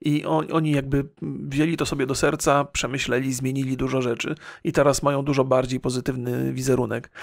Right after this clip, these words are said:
E, Elektronikom też by się przydał taki moment, nie? Taki moment zwrotny i, i, i pójście w dobrą stronę. Myślę, że Respawn Entertainment może być takim zalążkiem dobrych,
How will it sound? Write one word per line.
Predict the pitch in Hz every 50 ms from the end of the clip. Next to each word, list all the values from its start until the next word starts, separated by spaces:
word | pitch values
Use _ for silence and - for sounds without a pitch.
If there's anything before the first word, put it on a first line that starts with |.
| - - - - -
E, | 175 151 147 147 156
Elektronikom | - 165 160 156 - 156 165 165 156 151 147 151 143 135
też | - 151 139 135
by | -
się | - - -
przydał | - - 139 131 123 117
taki | - 120 - - 131
moment, | 123 110 92 85 - 113 - -
nie? | 104 113 117
Taki | 131 123 - 139
moment | 139 135 127 131 131 127
zwrotny | 131 131 139 127 127 - - 113 120 117 113 120
i, | 127 123 113 117 117 - - - - 147
i, | - - 151
i | 151
pójście | - 147 139 - - 139
w |
dobrą | 131 131 131 131 131
stronę. | - - - 113 110 123 147 - - - - - -
Myślę, | 180 170 - 202 170
że | 156 165 165 160 160 156
Respawn | 170 170 - 175 151 - 143
Entertainment | 151 147 - - 165 165 147 131 127 127 143
może | 147 156 143 135
być | 107 110 - -
takim | 135 120 - 123 127
zalążkiem | 120 127 123 135 143 143 - - 107 104 104
dobrych, | 110 113 113 - 123 117 - -